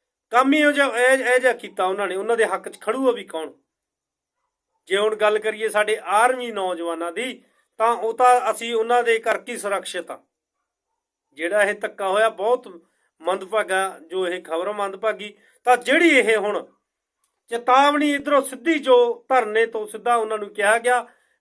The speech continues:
ਵੀ ਜਿਹੜਾ ਸੀ ਐਮ ਭਗਵੰਤ ਮਾਨ ਨੇ ਇੱਕ ਸਮਾਂ ਦਿੱਤਾ ਇਕੱਤੀ ਮਾਰਚ ਨੂੰ ਬਾਰਾਂ ਵਜੇ ਦਾ,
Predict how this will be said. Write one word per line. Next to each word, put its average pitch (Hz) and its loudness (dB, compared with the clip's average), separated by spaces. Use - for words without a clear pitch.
ਵੀ 214 -12
ਜਿਹੜਾ 254 4
ਸੀ 269 -2
ਐਮ 277 4
ਭਗਵੰਤ 240 -4
ਮਾਨ 214 -4
ਨੇ 214 -2
ਇੱਕ 196 -10
ਸਮਾਂ 185 -6
ਦਿੱਤਾ 214 0
ਇਕੱਤੀ - -10
ਮਾਰਚ 185 -2
ਨੂੰ 214 -6
ਬਾਰਾਂ 220 4
ਵਜੇ 165 -4
ਦਾ, - -14